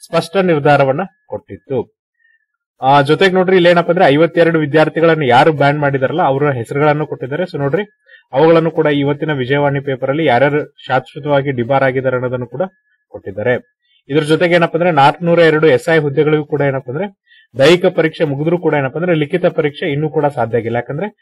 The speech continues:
ಐನೂರ ನಲವತ್ತೈದು ಹುದ್ದೆಗಳದ್ದು ಏನೊಂದು ಅಕ್ರಮ ಆಗಿದೆಯಲ್ಲ, ಆ ತನಿಖೆ ಇನ್ನೂ ಹೈಕೋರ್ಟ್ ನಲ್ಲಿ ಇರುವುದರಿಂದ ಏನಪ್ಪಾ ಅಂದ್ರೆ ಫೋರ್ ಜೀರೋ ಟೂ ಹುದ್ದೆಗಳಿಗೂ ಕೂಡ ಏನಪ್ಪಾ ಅಂದ್ರೆ ಇನ್ನೂ ಲಿಖಿತ ಪರೀಕ್ಷೆನ ಏರ್ಪಾಡು ಮಾಡಿಲ್ಲ. So ನೋಡ್ರಿ, ನೇಮಕಾತಿ ಹಗರಣದ ಮುಖ್ಯಾಂಶಗಳನ್ನ ನೋಡೋದಾದ್ರೆ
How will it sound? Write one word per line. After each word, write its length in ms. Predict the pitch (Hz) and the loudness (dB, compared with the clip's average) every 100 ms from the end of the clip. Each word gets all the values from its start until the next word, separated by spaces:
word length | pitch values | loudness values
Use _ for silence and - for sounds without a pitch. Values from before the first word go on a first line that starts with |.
| _ _ - | _ _ 0
ಐನೂರ 380 | 143 175 190 190 | 2 4 4 4
ನಲವತ್ತೈದು 560 | 156 165 165 165 165 | 4 4 4 0 0
ಹುದ್ದೆಗಳದ್ದು 580 | 147 135 151 156 147 135 - _ _ _ _ | -4 -2 0 2 0 -4 -10 _ _ _ _
ಏನೊಂದು 340 | 151 175 170 | 0 2 2
ಅಕ್ರಮ 320 | 131 - 165 156 | 2 2 0 2
ಆಗಿದೆಯಲ್ಲ, 340 | 139 123 143 | 0 0 2
ಆ 120 | 123 | 2
ತನಿಖೆ 360 | 120 135 156 160 | 2 -2 -2 -4
ಇನ್ನೂ 240 | 147 160 - _ _ - | -2 -4 -6 _ _ -2
ಹೈಕೋರ್ಟ್ 360 | 131 170 165 | 0 2 2
ನಲ್ಲಿ 180 | 160 151 | 2 2
ಇರುವುದರಿಂದ 420 | 139 151 143 139 | 2 0 -2 -2
ಏನಪ್ಪಾ 280 | 131 120 120 | -4 -4 -8
ಅಂದ್ರೆ 140 | 165 202 _ _ _ - | -10 -10 _ _ _ 0
ಫೋರ್ 180 | 165 170 | 2 4
ಜೀರೋ 220 | 175 180 | 4 2
ಟೂ 160 | 180 | 0
ಹುದ್ದೆಗಳಿಗೂ 440 | 165 143 156 156 151 | -2 0 2 2 0
ಕೂಡ 160 | 151 | -2
ಏನಪ್ಪಾ 280 | 143 139 147 | -2 -2 -4
ಅಂದ್ರೆ 120 | 160 | -4
ಇನ್ನೂ 160 | 143 160 | -2 -2
ಲಿಖಿತ 280 | 147 151 147 | -2 -4 -6
ಪರೀಕ್ಷೆನ 420 | 135 131 - 139 196 - 117 | -6 -8 -8 -8 -8 -6 -6
ಏರ್ಪಾಡು 460 | 117 120 117 175 | -4 -4 -4 -4
ಮಾಡಿಲ್ಲ. 400 | 143 104 98 95 120 - _ _ _ _ _ _ _ _ _ | -6 -12 -12 -8 -8 -8 _ _ _ _ _ _ _ _ _
So 60 | 185 | 0
ನೋಡ್ರಿ, 220 | 196 190 135 147 | 2 2 0 -4
ನೇಮಕಾತಿ 540 | 151 185 196 190 180 | 2 2 4 4 4
ಹಗರಣದ 420 | 175 156 165 170 170 | 2 4 2 2 0
ಮುಖ್ಯಾಂಶಗಳನ್ನ 800 | 147 - 156 156 156 156 151 | -2 -2 -2 -2 0 2 2
ನೋಡೋದಾದ್ರೆ 500 | 147 120 123 113 117 | 0 0 0 -2 -2